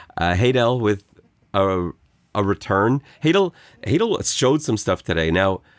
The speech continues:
he had a great return. We got called for an illegal block, so that ended up backing it up. But there was actually space, and there was only one guy he needed to make miss, which he did. And then suddenly all sorts of room opened up, and it was a great return for the first time in a long time. We were like, "Wow,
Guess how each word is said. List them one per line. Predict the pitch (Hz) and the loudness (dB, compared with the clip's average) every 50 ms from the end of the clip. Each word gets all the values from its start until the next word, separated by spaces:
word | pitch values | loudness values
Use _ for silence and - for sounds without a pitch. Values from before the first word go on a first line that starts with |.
| _ _ _ _ _ | _ _ _ _ _
he | 110 110 147 | -2 0 2
had | 190 185 | 2 2
a | 143 | 0
great | 101 107 101 113 139 - - | -2 0 0 0 0 0 -4
return. | 110 - - 113 104 107 110 | -6 -4 -2 0 0 2 2
We | 113 | 0
got | 101 113 117 - | 0 -2 -4 -2
called | - 143 151 156 | -2 -2 -2 -2
for | - - 120 101 92 90 - - | -2 0 0 2 2 0 0 0
an | 95 95 | 0 0
illegal | 90 90 92 104 101 104 87 | 2 2 0 0 0 0 -2
block, | 73 85 85 80 82 90 107 - | 0 0 0 2 2 0 -2 -4
so | - - 90 | -10 -6 -2
that | 92 92 95 - | 0 0 0 0
ended | 87 95 90 90 | -2 -2 0 0
up | 87 80 87 | -2 -2 -2
backing | 92 85 85 - - 85 80 | -4 -4 -4 -4 -2 -2 0
it | |
up. | 85 92 - | 0 -2 -2
But | 113 - | -4 -2
there | - 120 | 0 0
was | 127 123 98 - - | 0 0 -2 -4 -4
actually | 120 139 156 - - - 160 143 123 | -4 -4 -4 -6 -6 -2 0 0 0
space, | - - - - 92 95 143 170 - - - - - - - _ | -2 -6 -6 -2 0 0 0 -2 -4 -8 -12 -14 -18 -20 -16 _
and | - 101 | -2 0
there | 117 113 | 0 0
was | 104 107 | 2 2
only | 117 127 139 131 | 2 2 2 0
one | 101 87 95 107 120 127 113 | 0 0 0 0 0 0 0
guy | 98 98 107 104 90 85 | 0 0 0 0 -2 -2
he | 85 98 95 | 0 0 2
needed | 92 92 92 95 - | 2 2 0 -2 -2
to | 95 | -2
make | 90 85 85 - _ | 0 0 -2 -2 _
miss, | 80 87 104 120 - - - - - - - - - | -2 -2 -2 -2 -6 -10 -14 -18 -20 -20 -20 -16 -6
which | 104 107 120 120 - | -2 -2 -2 -2 -2
he | - 135 123 | -4 -2 -2
did. | 101 85 101 113 110 82 71 - - - _ _ - - - - _ _ - | 0 2 2 2 2 0 -4 -10 -16 -20 _ _ -20 -20 -20 -20 _ _ -2
And | 104 107 107 107 104 101 101 101 95 - | 0 2 2 2 2 2 0 -2 -2 0
then | 107 107 113 120 | 0 0 0 0
suddenly | 117 - - - 120 107 113 113 107 | -4 -6 -4 -2 -2 0 2 2 2
all | 98 101 110 117 | 2 2 0 -2
sorts | - - 127 110 - | -2 -4 -4 -2 -2
of | 110 95 | 0 0
room | 101 127 170 185 | 2 2 2 0
opened | 139 98 - 92 82 | 0 -2 -2 0 -2
up, | 82 85 | 0 0
and | 101 101 | 2 0
it | 104 | 0
was | 101 113 | 0 -2
a | 107 | -4
great | 87 85 92 101 120 147 - | -4 -2 0 0 0 0 -2
return | 127 - - 165 180 156 | -4 -4 -2 -2 -2 -2
for | - 123 | -2 -4
the | 110 98 | -6 -6
first | - - 151 160 147 - | -4 -2 -2 -2 -2 -4
time | - - 139 139 135 127 | -4 -4 -2 -2 0 0
in | 113 | 0
a | 107 | 2
long | 104 101 98 120 143 151 | 2 2 2 2 0 -2
time. | - 101 82 82 82 85 | -2 -2 -2 0 0 0
We | |
were | 87 90 | 0 0
like, | 85 85 87 | 0 -2 -4
"Wow, | 85 98 135 151 139 104 95 90 82 80 | -4 -2 -2 0 0 0 -2 -2 -4 -6